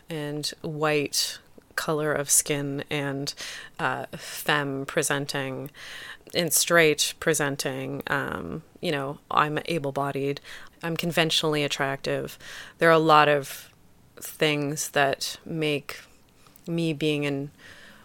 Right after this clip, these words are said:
open sex worker, uh, a lot easier, the, you know, would make that a lot easier for me to be open, and I realize that.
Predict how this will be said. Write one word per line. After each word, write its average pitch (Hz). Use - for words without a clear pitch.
open 226
sex -
worker, 214
uh, 147
a 156
lot 151
easier, 160
the, 160
you 175
know, 95
would 160
make 180
that 160
a 156
lot 151
easier 151
for -
me 156
to -
be 143
open, -
and 160
I 160
realize 139
that. -